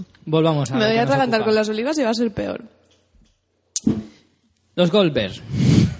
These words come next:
Speaker 2: Ajá.
Speaker 1: Serie que, eh, ¿esta está cancelada?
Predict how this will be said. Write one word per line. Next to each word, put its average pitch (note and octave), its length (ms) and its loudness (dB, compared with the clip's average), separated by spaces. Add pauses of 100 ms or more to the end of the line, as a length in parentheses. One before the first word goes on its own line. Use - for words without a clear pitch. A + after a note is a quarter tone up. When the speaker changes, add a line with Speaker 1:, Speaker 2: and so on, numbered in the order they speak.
(420)
Speaker 2:
Ajá. G#3+ 340 -4 (240)
Speaker 1:
Serie F#3+ 440 2
que, G#3+ 460 0
eh, B2+ 840 -4 (360)
¿esta - 180 -4
está F3 100 0
cancelada? A#2+ 460 2